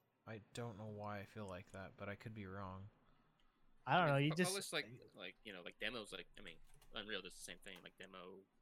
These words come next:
Speaker 3: films and, and games.
Speaker 2: To
Speaker 3: Yeah.
Speaker 2: demonstrate their, uh,
Speaker 3: To
Speaker 2: their
Speaker 3: demonstrate, yeah,
Speaker 2: engine.
Speaker 3: yeah, but, um, I don't know if
Speaker 2: But,
Speaker 3: they
Speaker 2: but the, I think it's just the
Speaker 3: Yeah.
Speaker 2: oversaturation of seeing their logo in front of
Speaker 3: Yeah, that's
Speaker 2: every,
Speaker 3: probably what you're thinking.
Speaker 2: every,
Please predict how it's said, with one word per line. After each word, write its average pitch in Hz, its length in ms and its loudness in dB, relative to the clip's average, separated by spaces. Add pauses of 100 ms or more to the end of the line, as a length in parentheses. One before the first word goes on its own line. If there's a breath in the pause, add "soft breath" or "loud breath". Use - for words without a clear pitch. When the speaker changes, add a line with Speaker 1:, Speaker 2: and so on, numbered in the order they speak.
(140)
Speaker 3:
films 98 380 -8
and, 92 100 -8 (160)
and 95 80 -12 (260)
games. 98 380 -6 (460)
Speaker 2:
To 202 80 6
Speaker 3:
Yeah. 165 60 4
Speaker 2:
demonstrate 160 640 8
their, 143 140 6
uh, 123 260 4
Speaker 3:
To 131 60 -4
Speaker 2:
their 143 160 8
Speaker 3:
demonstrate, 127 400 4
yeah, 90 80 4
Speaker 2:
engine. 113 220 -4
Speaker 3:
yeah, 90 260 0 (280)
but, 95 240 -8 (440)
um, 156 300 -16
I 156 40 -12
don't 156 100 -14
know 160 60 -10
if 165 40 0
Speaker 2:
But, 202 140 12
Speaker 3:
they 165 160 8 (100)
Speaker 2:
but 202 300 12 (260)
the, 220 100 12
I 196 140 12
think 262 240 10
it's - 100 6
just 208 180 10
the 180 80 6
Speaker 3:
Yeah. 156 100 10
Speaker 2:
oversaturation 160 840 10
of 131 100 6
seeing 165 240 6
their 143 140 10
logo 131 580 10
in 120 80 2
front 139 220 6
of 123 160 4
Speaker 3:
Yeah, 101 320 8
that's 127 60 2
Speaker 2:
every, 123 160 6
Speaker 3:
probably 117 220 2
what 82 160 -6
you're 95 100 -2
thinking. 143 140 8
Speaker 2:
every, 127 440 2